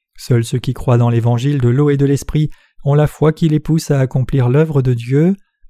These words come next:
La Bible dit que cela est injustice d'invoquer son nom en ayant le péché dans nos cœurs. Avez-vous déjà assisté à des réunions de prière dans la montagne ?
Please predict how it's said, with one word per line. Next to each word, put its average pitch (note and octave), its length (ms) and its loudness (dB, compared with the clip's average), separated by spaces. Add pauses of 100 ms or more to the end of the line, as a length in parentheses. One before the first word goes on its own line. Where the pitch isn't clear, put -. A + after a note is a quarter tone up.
(340)
La A#2 120 0
Bible A#2 300 0
dit B2 200 -2
que B2 120 -2
cela A#2 300 -2
est A2+ 160 -2
injustice C3 540 -2
d'invoquer C3 420 0
son B2+ 180 -2
nom C#3 200 2
en B2+ 120 0
ayant B2+ 240 2
le B2+ 80 0
péché C3 360 0
dans B2+ 120 2
nos B2 100 0
cœurs. D3 420 0 (580)
Avez-vous G#2+ 340 -4
déjà A2 320 0
assisté C#3+ 460 -2
à C#3+ 80 2
des C3+ 100 0
réunions C#3 340 -2
de C3+ 80 0
prière C#3 380 -2
dans C3+ 80 0
la C3+ 100 0
montagne ? C3+ 520 2